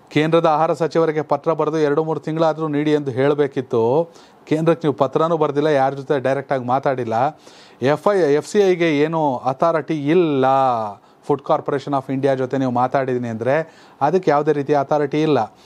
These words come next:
ಎಫ್ ಸಿ ಐ ಕೇವಲ ಸ್ಟಾಕ್ ಮಾಡುತ್ತಷ್ಟೇ. ಕೇಂದ್ರಕ್ಕೆ ಆಹಾರ ಇಲಾಖೆಯ ಸಚಿವರನ್ನು ಕಳಿಸ್ಬೇಕಿತ್ತು. ಈಗ ಎಫ್ ಸಿ ಐಗೆ ಪತ್ರ ಬರೆದು ಅವರು ನೀಡಿದ ಉತ್ತರದ ಮೇಲೆ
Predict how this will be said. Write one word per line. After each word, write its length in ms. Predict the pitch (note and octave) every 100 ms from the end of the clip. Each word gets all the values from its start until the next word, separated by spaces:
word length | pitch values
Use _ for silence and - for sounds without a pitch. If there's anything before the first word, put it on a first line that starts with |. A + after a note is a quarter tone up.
| - -
ಎಫ್ 140 | B2+
ಸಿ 120 | - E3
ಐ 100 | D#3+
ಕೇವಲ 240 | D#3 D3+
ಸ್ಟಾಕ್ 400 | - E3 F#3 -
ಮಾಡುತ್ತಷ್ಟೇ. 600 | C#3+ C3 C3 A#2+ C3 A#2+
ಕೇಂದ್ರಕ್ಕೆ 460 | - C#3 D3 D3 D3
ಆಹಾರ 300 | C3 C#3+ D#3
ಇಲಾಖೆಯ 460 | D3+ C#3+ C#3 C#3
ಸಚಿವರನ್ನು 460 | B2 B2 C3+ C3+ C3+
ಕಳಿಸ್ಬೇಕಿತ್ತು. 840 | F3 F#3+ - C3+ B2+ A#2+ C3+ C3 - - - -
ಈಗ 100 | C3
ಎಫ್ 240 | C#3 C3+
ಸಿ 100 | -
ಐಗೆ 200 | E3 D#3
ಪತ್ರ 300 | D3 D3 D#3
ಬರೆದು 240 | D3 C#3+ D3
ಅವರು 160 | C#3+
ನೀಡಿದ 220 | C3 C3+ C#3
ಉತ್ತರದ 400 | C3 - D3 C#3+
ಮೇಲೆ 420 | C#3 C#3+ D#3+